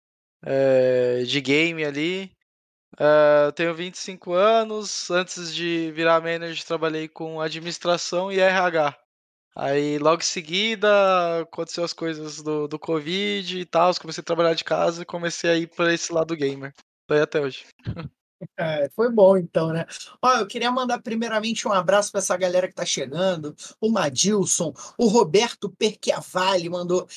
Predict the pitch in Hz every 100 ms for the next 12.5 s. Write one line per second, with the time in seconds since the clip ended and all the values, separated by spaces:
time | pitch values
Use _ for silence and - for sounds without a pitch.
0 | - - 262 269 226 269 226 233 277 269
1 | 247 - 185 214 220 208 220 220 - 214
2 | 185 196 214 202 - - 240 208 247 254
3 | 262 254 247 226 220 180 208 185 196 220
4 | 208 185 190 175 190 190 202 180 - _
5 | _ _ _ - 190 208 202 208 170 -
6 | 196 175 202 185 165 180 190 180 170 165
7 | - 180 208 185 151 - - 233 175 247
8 | 247 233 214 - 247 277 247 - - 208
9 | - 208 208 190 220 214 202 196 196 196
10 | 180 - 208 208 196 - 220 214 202 175
11 | 160 202 196 196 185 180 190 170 175 147
12 | - 185 185 -